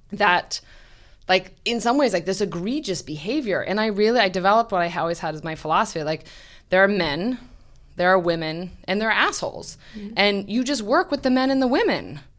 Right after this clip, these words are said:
Speaker 1: And you try to avoid the assholes as much as you can. And so one thing, like, for me, I've always never been, I've never been afraid of quitting. So, like, when I worked, like, I worked for some horror, like, really challenging people. And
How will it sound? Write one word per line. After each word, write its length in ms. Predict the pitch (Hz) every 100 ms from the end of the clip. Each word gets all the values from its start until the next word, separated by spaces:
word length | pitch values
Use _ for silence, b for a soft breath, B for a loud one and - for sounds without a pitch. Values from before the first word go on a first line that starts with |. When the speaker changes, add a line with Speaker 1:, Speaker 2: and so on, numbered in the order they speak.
| _ _ -
Speaker 1:
And 140 | 233
you 80 | 254
try 220 | - 269
to 100 | 262
avoid 360 | 233 277 320 226
the 120 | 226
assholes 400 | 226 294 220 185
as 100 | 180
much 220 | 202 202
as 80 | 196
you 60 |
can. 300 | 208 330 294
And 120 | 180 175
so 180 | 202
one 240 | 190 202 240
thing, 140 | 254
like, 180 | 226 185
for 120 | 196
me, 480 | 196 247 254 220 214 B B B B B B B B
I've 120 | - 233
always 260 | 247 262
never 180 | 240 233
been, 100 | 220
I've 80 | 214
never 140 | 226
been 100 | 247
afraid 240 | 233 208 196
of 100 | -
quitting. 480 | - 165 202 262 -
So, 140 | 196
like, 160 | 190 185
when 120 | 214
I 80 | 214
worked, 280 | 202 370 185
like, 100 | 185
I 100 | 247
worked 200 | 370 370
for 140 | 311
some 160 | - 180
horror, 400 | 151 196 285 247
like, 180 | 170 165
really 320 | 180 262 269
challenging 600 | 180 - 226 254 175 113
people. 500 | - 214 - 64 64 -
And 500 | 175 180 185 185